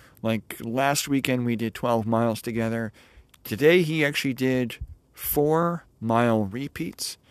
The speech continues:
If you're not familiar with the mile repeat, I'm sure he probably did a total of seven miles today. Um, because you do a warm-up, you do a cool-down, and then you do basically a quarter mile in between each mile repeat.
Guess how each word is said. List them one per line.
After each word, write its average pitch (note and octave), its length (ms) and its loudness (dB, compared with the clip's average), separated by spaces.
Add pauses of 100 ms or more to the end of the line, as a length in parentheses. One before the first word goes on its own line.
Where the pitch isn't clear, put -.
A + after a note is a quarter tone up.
(560)
If - 80 -4
you're C#3 80 2
not F#3 200 2
familiar D3 360 2
with C#3+ 120 4
the A#2 80 0
mile A#2 320 4
repeat, C#3+ 540 -2
I'm A2 160 -2
sure D#3 280 4
he D#3+ 120 0
probably C3+ 380 2
did A#2 180 0
a G#2+ 40 -8
total B2 420 0
of A2 80 -4
seven B2 640 -2 (320)
miles A2 520 4
today. C#3+ 440 -2 (480)
Um, G2 460 -2 (840)
because A2+ 280 2
you A2+ 80 -2
do A#2+ 160 4
a A2 60 4
warm-up, A2+ 680 4
you B2 120 -2
do A2+ 200 -2
a G#2 60 -6
cool-down, A2 760 0 (360)
and G#2+ 160 -2
then G#2+ 160 2
you G#2+ 120 -2
do G#2 440 -2 (200)
basically A2 560 -2
a F#2+ 100 -4
quarter A2+ 380 -2
mile G#2 440 2 (140)
in C3+ 160 -4
between B2+ 400 -2
each B2 220 -2
mile B2 260 2
repeat. C#3 500 -2